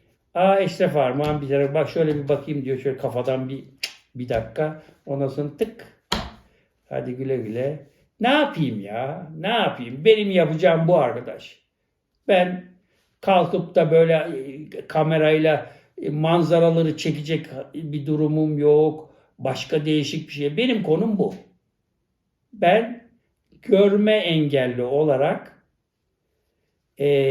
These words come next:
hiç görmeden beynimde hayal ettiğimi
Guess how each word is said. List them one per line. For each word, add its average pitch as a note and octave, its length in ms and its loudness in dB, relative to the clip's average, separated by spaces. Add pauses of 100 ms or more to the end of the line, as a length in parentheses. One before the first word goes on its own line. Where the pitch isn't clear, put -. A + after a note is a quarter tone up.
(600)
hiç F#3+ 340 -4
görmeden E3+ 1000 2 (1400)
beynimde D#3+ 720 2
hayal F3 560 0
ettiğimi G3+ 840 -2